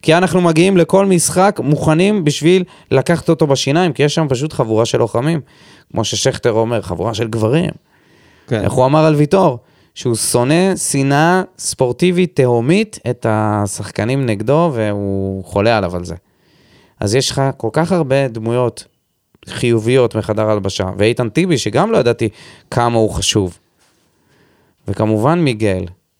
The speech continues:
Speaker 2: אבל אנחנו כאוהדי באר שבע לא מצליחים לצאת ולראות את התמונה הגדולה שיש פה את מכבי חיפה, שמפרקת יריבות.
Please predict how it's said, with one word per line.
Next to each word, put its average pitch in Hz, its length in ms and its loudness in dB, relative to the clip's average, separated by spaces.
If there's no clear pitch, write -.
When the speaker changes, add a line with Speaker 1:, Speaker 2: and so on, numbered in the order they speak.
Speaker 2:
אבל 120 200 0
אנחנו 139 460 -2
כאוהדי 113 440 -2
באר 127 200 0
שבע 147 440 -2
לא 127 220 2
מצליחים 190 460 -4
לצאת 190 460 -4
ולראות 135 360 0
את 160 120 -8
התמונה 131 420 -2
הגדולה 147 500 -2
שיש 160 360 -6
פה 175 160 -4
את 151 80 -6
מכבי 170 340 -2
חיפה, 110 380 -4
שמפרקת 180 640 -2
יריבות. 202 480 -2